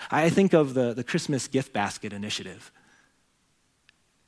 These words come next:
And it's good to bless people with their earthly things, their earthly needs. It's, it's a way to love on them. But when you look at Jesus, that wasn't his ultimate reason or his ultimate purpose.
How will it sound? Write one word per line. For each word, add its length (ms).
And 180
it's 340
good 380
to 60
bless 360
people 440
with 240
their 440
earthly 420
things, 380
their 180
earthly 400
needs. 340
It's, 160
it's 160
a 60
way 260
to 100
love 260
on 180
them. 280
But 100
when 100
you 80
look 160
at 100
Jesus, 380
that 260
wasn't 680
his 300
ultimate 560
reason 540
or 220
his 200
ultimate 480
purpose. 600